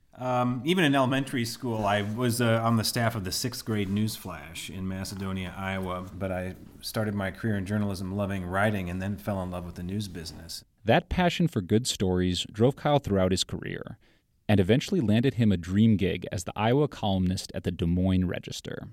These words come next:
Speaker 1: And again, it's this blend of reporting,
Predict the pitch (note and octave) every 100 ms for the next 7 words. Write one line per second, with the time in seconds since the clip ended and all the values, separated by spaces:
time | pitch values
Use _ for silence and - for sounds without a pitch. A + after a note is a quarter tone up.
0 | _ _ _ _ _ _ A2 A2 A2 G#2
1 | B2 A#2 D3 A2 - A2+ G#2+ - G#2+ A#2
2 | B2 B2+ A2+ F#2+ G2 E2+ - C3+ B2+ B2
3 | A#2 A2+